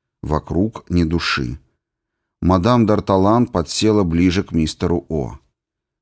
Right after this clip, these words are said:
«Мы сейчас под полом туманного купола.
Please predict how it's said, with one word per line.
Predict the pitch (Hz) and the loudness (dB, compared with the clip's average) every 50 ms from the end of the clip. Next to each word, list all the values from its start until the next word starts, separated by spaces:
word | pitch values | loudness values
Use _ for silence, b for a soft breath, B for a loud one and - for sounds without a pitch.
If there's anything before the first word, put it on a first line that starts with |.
| _ _ - | _ _ -2
«Мы | 90 92 92 90 | 0 2 2 0
сейчас | - - 92 85 - - 92 85 87 - | 0 -2 -4 -4 -2 -2 -2 -2 -2 -4
под | - - 87 - - | -4 -6 -6 -6 -8
полом | _ - 95 101 104 110 107 107 | _ -2 -2 0 0 0 0 -2
туманного | - - 101 90 90 90 87 90 92 92 92 87 87 92 | -2 -2 -2 0 0 0 0 0 0 0 0 -2 -2 -6
купола. | - - - 117 117 87 - 71 64 50 50 - - | -8 -8 -6 -6 -6 -4 -6 -8 -10 -8 -10 -14 -16